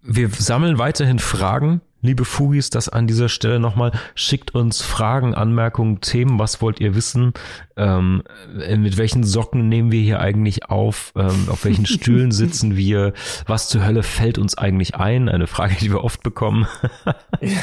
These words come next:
Speaker 2: richtig.
Speaker 1: Ähm, sch-, schickt uns, schickt uns das für die hundertste Folge und ansonsten, ähm, wir werden, ja, es wird eine Sonderfolge. Mehr will ich noch nicht verraten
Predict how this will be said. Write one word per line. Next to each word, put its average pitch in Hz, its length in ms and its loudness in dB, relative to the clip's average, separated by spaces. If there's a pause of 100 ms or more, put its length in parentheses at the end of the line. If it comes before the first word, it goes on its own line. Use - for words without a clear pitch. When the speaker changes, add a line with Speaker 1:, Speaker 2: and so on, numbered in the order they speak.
Speaker 2:
richtig. 131 340 0
Speaker 1:
Ähm, 120 220 2 (220)
sch-, - 300 -2
schickt - 300 -2
uns, 151 260 -2
schickt - 180 -4
uns 135 140 -2
das 127 180 -2
für - 200 -4
die 113 160 2
hundertste 123 400 0
Folge 127 280 0
und 117 60 0
ansonsten, 110 500 0 (460)
ähm, 92 320 2 (340)
wir 95 240 0
werden, 101 540 0 (1080)
ja, 226 200 0
es 127 100 0
wird 160 120 -2
eine 160 80 2
Sonderfolge. 113 520 0
Mehr 120 220 2
will 123 80 2
ich 117 100 -2
noch 101 120 2
nicht 87 120 -2
verraten - 460 -6